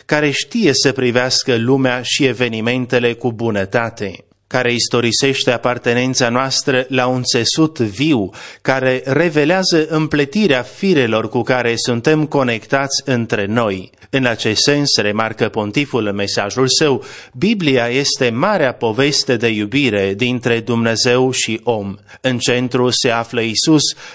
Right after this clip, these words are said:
Povestirea vieții sale duce la împlinire iubirea lui Dumnezeu față de om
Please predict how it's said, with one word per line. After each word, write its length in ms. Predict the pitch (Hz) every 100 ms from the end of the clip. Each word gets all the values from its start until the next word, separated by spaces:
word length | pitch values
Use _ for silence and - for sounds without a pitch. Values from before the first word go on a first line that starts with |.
| -
Povestirea 640 | 131 123 123 - 226 160
vieții 440 | 135 151 151 120 107
sale 420 | 147 147 135 123
duce 480 | 117 160 185 170 147
la 140 | 123
împlinire 760 | 123 123 123 123 147 139 139 139
iubirea 580 | 127 120 110 185 143 117
lui 160 | 117
Dumnezeu 560 | 110 110 110 110 135 123
față 440 | 113 131 127 120
de 200 | 104 104 -
om 320 | 135 147